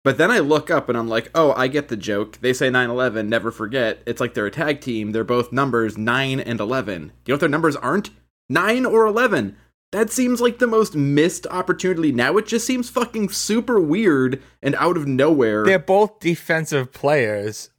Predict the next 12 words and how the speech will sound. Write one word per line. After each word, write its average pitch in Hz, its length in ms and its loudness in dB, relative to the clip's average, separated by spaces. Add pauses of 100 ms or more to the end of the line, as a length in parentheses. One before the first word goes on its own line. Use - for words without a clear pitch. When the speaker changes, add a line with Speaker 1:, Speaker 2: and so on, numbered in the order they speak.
Speaker 2:
so 127 240 0
you'd 131 220 -4
call 143 240 -2
them, 131 140 0
like, 117 200 -8
the 123 100 -4
Twin 123 300 -6
Towers. 107 720 -4 (200)
That's 131 260 -2
why 117 240 0
it 85 100 -6
was. - 360 -14